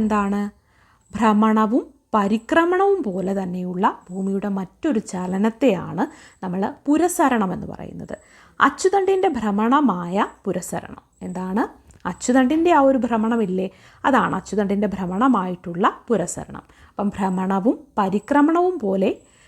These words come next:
ഭൂമിയുടെ മറ്റൊരു ചലനമാണ് അച്ചുതണ്ടിൻ്റെ ഭ്രമണമായിട്ടുള്ള പുരസരണം. ഭൂമി തൻ്റെ അച്ചുതണ്ടിൽ ഒരു ഭ്രമണം പൂർത്തിയാക്കാൻ ഇരുപത്തിനാല് മണിക്കൂർ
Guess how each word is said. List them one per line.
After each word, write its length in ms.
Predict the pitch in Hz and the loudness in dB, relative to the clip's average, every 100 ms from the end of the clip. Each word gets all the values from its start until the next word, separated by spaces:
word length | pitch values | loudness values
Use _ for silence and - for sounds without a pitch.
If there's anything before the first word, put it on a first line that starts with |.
| _ _ _ | _ _ _
ഭൂമിയുടെ 460 | 247 277 320 339 330 233 | 2 4 4 4 2 0
മറ്റൊരു 340 | - 294 302 240 | -2 -4 -2 0
ചലനമാണ് 680 | 196 190 190 175 165 175 349 - - 190 | -2 -2 -4 -6 -6 -6 -6 -8 -8 -8
അച്ചുതണ്ടിൻ്റെ 640 | - 247 247 220 220 208 175 | -4 0 2 2 2 0 -2
ഭ്രമണമായിട്ടുള്ള 960 | 180 180 202 240 196 175 170 180 190 392 | -6 0 2 4 2 -2 -8 -4 -2 2
പുരസരണം. 560 | 392 226 - 147 110 - _ _ _ _ _ | 2 2 -2 -8 -10 -14 _ _ _ _ _
ഭൂമി 340 | 208 240 311 339 277 | 2 4 4 4 2
തൻ്റെ 240 | 226 233 190 | 2 2 0
അച്ചുതണ്ടിൽ 560 | - 226 196 185 202 370 - - | -2 -2 -2 0 -2 -2 -6 0
ഒരു 140 | 226 330 233 | 2 2 0
ഭ്രമണം 420 | 220 202 262 320 | 0 2 0 0
പൂർത്തിയാക്കാൻ 720 | 220 180 - 196 170 - 185 208 - - - | -2 -4 -4 -6 -6 -8 -8 -8 -12 -18 -4
ഇരുപത്തിനാല് 880 | 220 254 294 302 330 330 339 349 349 220 | 0 2 2 2 2 4 4 4 4 2
മണിക്കൂർ 500 | 185 196 - 269 | 0 -2 0 2